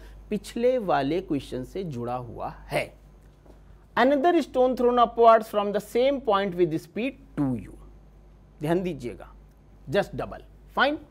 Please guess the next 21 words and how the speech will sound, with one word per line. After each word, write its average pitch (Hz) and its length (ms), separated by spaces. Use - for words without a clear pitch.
Attains 285 420
maximum 226 500
height 214 320
capital 156 560
H। - 400
Okay, 233 280
what 247 260
is 539 100
the 381 140
relation 269 440
between 240 380
H 196 240
and 143 220
H? - 300
अब 277 120
इस 294 140
क्वेश्चन 330 460
को 185 200
I 214 160
am 240 60
sure 202 480